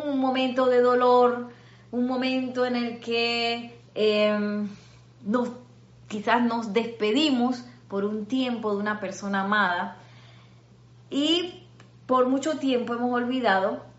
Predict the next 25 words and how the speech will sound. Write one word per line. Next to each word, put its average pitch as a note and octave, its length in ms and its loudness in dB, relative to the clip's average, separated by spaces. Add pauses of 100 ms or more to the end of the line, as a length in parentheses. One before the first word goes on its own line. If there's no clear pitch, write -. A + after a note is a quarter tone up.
(260)
que B3 320 2
eso B3 360 -2
es C4+ 640 0 (300)
parte B3+ 840 -2 (340)
de G#3 180 -2
nuestro G3+ 440 -4
camino D#4+ 600 -4
y B3+ 140 -4
del A#3 240 0
camino D4 680 -2 (240)
de G#3 160 0
la A3 140 4
persona D4+ 720 -2
que G#3+ 120 -2
hace G3+ 220 -2
la F#3+ 140 0
transición. E3+ 840 -8 (520)
Entonces A#3 420 0
nos A#3+ 140 2
dice A3 220 2
el A#3+ 60 0
maestro G3+ 360 -2
Ascendido G3 280 -4
Saint G#3 220 0
Germain F#3 520 -6